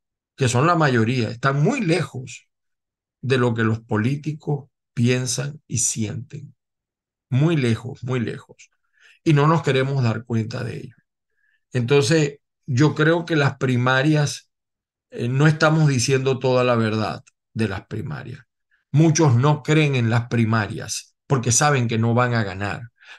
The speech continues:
pero las utilizan para escalar, para posicionar. Seamos sinceros con la gente.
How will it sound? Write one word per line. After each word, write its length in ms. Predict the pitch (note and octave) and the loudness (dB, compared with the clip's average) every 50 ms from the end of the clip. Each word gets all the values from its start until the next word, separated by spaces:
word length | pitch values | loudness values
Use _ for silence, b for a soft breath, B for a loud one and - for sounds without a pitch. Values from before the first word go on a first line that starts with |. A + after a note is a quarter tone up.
| B _ | B _
pero 240 | - D#3+ C#3+ D3 C#3+ | 2 2 4 4 4
las 200 | C#3 B2 G#2+ A2+ | 4 2 2 2
utilizan 760 | B2 A#2+ A2+ - A#2 A#2+ C3+ D3+ D3+ - D3+ C3 C3+ C#3 - | 0 0 0 0 0 2 2 2 2 2 0 -2 -4 -6 -4
para 240 | - C3 A#2 A2+ A2 | -2 0 0 0 0
escalar, 720 | A2+ - _ - - E2 G2+ G#2+ G#2+ G2+ F#2 - - - _ _ _ _ _ _ _ _ _ _ | -2 -4 _ -8 -6 -4 -2 0 0 -2 -2 -4 -8 -16 _ _ _ _ _ _ _ _ _ _
para 520 | - A#2+ A#2 A2 A2 G#2+ G2 - - - _ _ _ | -2 -2 0 0 0 0 -2 -4 -8 -12 _ _ _
posicionar. 1040 | - D3 C3+ A#2 - B2+ B2 A2+ - - G#2+ G2 F#2+ G2 G#2+ A#2 A2+ G#2 - A2+ - _ _ _ _ _ _ _ _ _ _ _ _ _ _ | 0 0 2 2 2 0 0 -2 -2 -2 -4 -4 -4 0 0 2 2 0 -2 -6 -12 _ _ _ _ _ _ _ _ _ _ _ _ _ _
Seamos 360 | - - A2+ G#2+ B2+ D#3+ E3 | -4 -4 -2 -2 -2 -2 -4
sinceros 440 | - A2+ G#2+ G2+ - B2+ B2 C#3 C#3+ - | -4 -4 -4 -4 -4 -4 -4 -4 -6 -8
con 160 | - - - | -8 -10 -10
la 100 | - A2+ | -12 -12
gente. 540 | - C#3 D3 D3 D3 D3+ - - - - | -10 -6 -6 -4 -6 -6 -10 -16 -20 -20